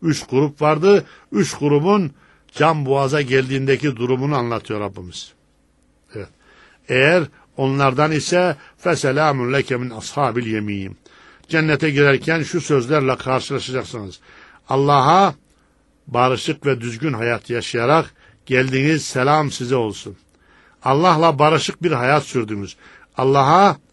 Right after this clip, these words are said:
ve peygamberine itaat ederek hayatınızı ayarladınız. Buyurun cennete girin, فَسَلَامٌ لَكَ. Size selam olsun denilecek yarın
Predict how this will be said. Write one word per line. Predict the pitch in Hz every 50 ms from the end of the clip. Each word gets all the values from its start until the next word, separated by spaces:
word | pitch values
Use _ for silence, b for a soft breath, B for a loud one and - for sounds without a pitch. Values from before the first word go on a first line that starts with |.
| _ _ _ _ _ _ _ _ _ _ _ _ _ _ _
ve | 120 123 139 131
peygamberine | - - 117 120 120 123 127 127 127 123 127 127 131 143 143
itaat | 123 120 110 - 131 131 143 143 131 -
ederek | 113 107 113 131 135 123
hayatınızı | - 117 131 135 131 117 - 117 113 107 107 120
ayarladınız. | 127 139 139 131 120 117 107 107 120 143 165 170 139 b b b b b b _ -
Buyurun | 170 180 151 127 120 135 156 175 165 139 b b b b b b b b b _ -
cennete | - 131 127 120 120 117 - - 135 123
girin, | 120 131 135 143 139 123
فَسَلَامٌ | - 135 127 - - 127 123 139 139 127 123 117 113 110 113
لَكَ. | 110 - - 117 98 - _ _ _ b b b b b b b b
Size | - - - 117 127 131
selam | 117 - 113 113 131 151 147 135 123
olsun | 117 110 - - 127 120 110
denilecek | 113 110 110 107 104 98 127 156 160 143 b b b b b b _ -
yarın | 123 117 113 113 131 160 160 139